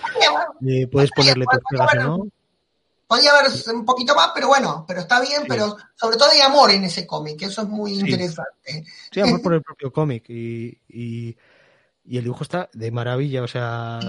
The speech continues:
Speaker 2: el, el dibujante que lo, lo vincularías principalmente con, con Superman en un principio,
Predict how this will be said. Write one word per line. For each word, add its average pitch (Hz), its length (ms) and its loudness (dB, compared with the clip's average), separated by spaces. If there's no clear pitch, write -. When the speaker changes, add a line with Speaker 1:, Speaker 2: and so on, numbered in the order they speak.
Speaker 2:
el, 117 360 -10
el 113 80 -12
dibujante 139 460 -4
que 139 200 0
lo, 127 280 0
lo 120 160 -2
vincularías 123 640 -2
principalmente 127 640 -6
con, 117 380 -10
con - 260 -12
Superman 123 460 -4
en 131 60 0
un 123 100 -2
principio, 131 580 -2